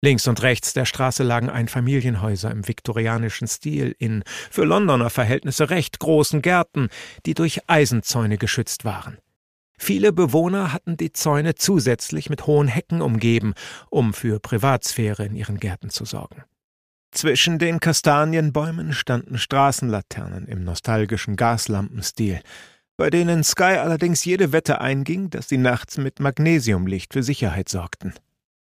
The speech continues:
Hammersmith war zwar kein Viertel der Superreichen, aber eindeutig eine Gegend für die besser verdienende Bevölkerungsschicht,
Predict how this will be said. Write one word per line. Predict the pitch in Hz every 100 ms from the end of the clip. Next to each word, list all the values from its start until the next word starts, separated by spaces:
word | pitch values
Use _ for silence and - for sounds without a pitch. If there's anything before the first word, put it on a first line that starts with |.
| _ _ _ _ _ _ _ _ _ _ _
Hammersmith | 139 127 127 - 143 123 - _ _ _ -
war | 117 117
zwar | - 117
kein | - 117
Viertel | - 127 113
der | 101
Superreichen, | 95 185 - 98 104 95 - 110 - - -
aber | - 170 -
eindeutig | 175 156 135 120 139 117
eine | 131 120
Gegend | 139 123 113 101
für | - -
die | 107 98
besser | 160 127
verdienende | 110 113 101 107 95 95
Bevölkerungsschicht, | 104 - 110 - 110 113 - - 107 -